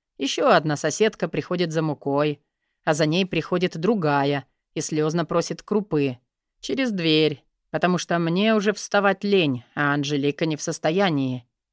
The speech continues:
Её потряхивает от хохота. Ей-то проще. Она смеётся и пьёт. А меня эти хождения раздражают. Только и успеваю, что нагреть в бокале вино. «У тебя есть листок, фломастер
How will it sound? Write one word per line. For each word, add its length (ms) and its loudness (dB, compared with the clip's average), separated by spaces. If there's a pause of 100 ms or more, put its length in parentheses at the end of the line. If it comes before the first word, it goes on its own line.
(180)
Её 380 2
потряхивает 760 2
от 140 2
хохота. 580 -2 (340)
Ей-то 400 2
проще. 600 -2 (380)
Она 260 2
смеётся 540 0
и 60 0
пьёт. 440 0 (500)
А 100 -2
меня 400 2
эти 140 -4
хождения 560 0
раздражают. 800 0 (360)
Только 300 0
и 100 2
успеваю, 540 2
что 180 -4
нагреть 420 0
в 100 -4
бокале 400 0
вино. 360 0 (1000)
«У 80 -4
тебя 220 -2
есть 360 2
листок, 440 0
фломастер 600 0